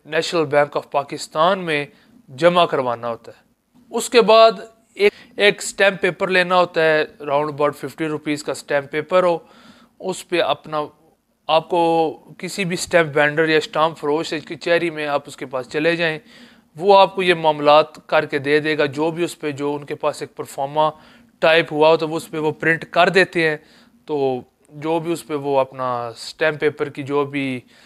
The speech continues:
अपना बयान हल्फी होती है वो उस पे टाइप हो जाती है। उस स्टैम्प पेपर को फिर आपने, या फिर अगर आप उस अपना स्टैम्प वेंडर को, स्टाम्प फरोश को अगर ये काम देते तो वो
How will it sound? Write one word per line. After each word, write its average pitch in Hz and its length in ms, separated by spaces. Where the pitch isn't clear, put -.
अपना 143 200
बयान 143 300
हल्फी 139 320
होती 151 160
है 147 60
वो 151 80
उस 147 100
पे 180 220
टाइप 180 220
हो 175 160
जाती 127 300
है। 113 140
उस 220 300
स्टैम्प 208 420
पेपर 202 300
को 196 140
फिर 208 240
आपने, 185 600
या 208 200
फिर 220 160
अगर 196 220
आप 185 200
उस 180 260
अपना 143 560
स्टैम्प 156 300
वेंडर 147 360
को, 156 160
स्टाम्प 147 300
फरोश 156 300
को 160 100
अगर 151 120
ये 143 120
काम 139 280
देते 143 240
तो 147 160
वो 170 360